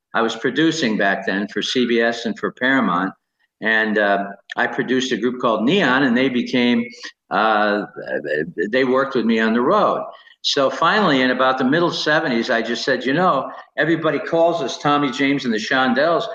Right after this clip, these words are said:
We might as well just have the name." I worked awfully hard to promote the name. So, um, the, the, and the group that's been with me now, this, this current generation of Shondells, I feel like Captain Kirk. You know, I got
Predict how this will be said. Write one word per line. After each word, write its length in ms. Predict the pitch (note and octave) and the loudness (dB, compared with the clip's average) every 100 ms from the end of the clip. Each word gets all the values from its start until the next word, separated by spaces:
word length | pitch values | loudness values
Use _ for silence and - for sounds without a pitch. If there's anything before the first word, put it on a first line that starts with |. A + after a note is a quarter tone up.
| - _ | -12 _
We 140 | A#2+ C3+ | 0 2
might 240 | C3 C#3 | 2 0
as 140 | C3+ | 0
well 160 | C3 C3 | -2 -2
just 220 | A#2+ C3 | -2 -2
have 220 | B2 B2 A#2+ | 0 0 0
the 80 | |
name." 300 | A#2+ D3 D3 | 0 2 2
I 80 | G#2 | 0
worked 300 | G#2 A#2+ - | 2 0 0
awfully 360 | B2+ B2+ B2 A2 | 0 0 0 0
hard 280 | A#2+ C3+ A#2+ | 2 0 -2
to 80 | A2+ | -4
promote 400 | G#2+ G#2+ B2 B2 | -4 -2 -2 0
the 80 | A#2+ | 0
name. 200 | C#3 B2 | 0 -2
So, 320 | B2+ A2+ - - - _ _ | 0 0 -2 -10 -20 _ _
um, 420 | G2+ G2+ G2 F#2+ F#2+ - _ _ _ | 0 0 0 -2 -6 -14 _ _ _
the, 120 | A#2 - | -6 -4
the, 440 | G2 A2+ G#2+ A2 C#3+ | -2 -2 0 0 0
and 160 | C3+ | 2
the 60 | C3 | 0
group 300 | C3 G#3+ - | 0 0 0
that's 160 | D3 | -4
been 220 | - D3 C3 | 0 2 2
with 200 | D#3 D3 | 0 0
me 300 | B2+ A#2 - | 0 0 -2
now, 540 | A#2+ C3 C3+ B2 G2+ | -2 0 2 2 0
this, 260 | A2 G#2+ - - G#2 | 0 -4 -6 -6 -4
this 160 | A2 A2+ | -2 -4
current 420 | - D3 C3+ - - _ _ _ - | -2 0 0 -2 -12 _ _ _ -4
generation 640 | C#3 C#3+ C#3 C#3 C#3+ C3 | 0 2 4 2 2 -2
of 60 | G#2+ | -4
Shondells, 580 | - C3 B2+ C3+ C3 B2+ | 0 0 2 2 0 0
I 60 | |
feel 220 | G2+ D#3+ | 0 0
like 180 | C#3 - | 0 0
Captain 460 | - C#3 - A2+ G2+ | -2 -2 -2 -6 -6
Kirk. 360 | - C#3 G2+ - | -2 0 -2 -4
You 80 | A#2 | -2
know, 120 | A2 | 0
I 100 | F#2+ | 0
got 160 | G2+ | 0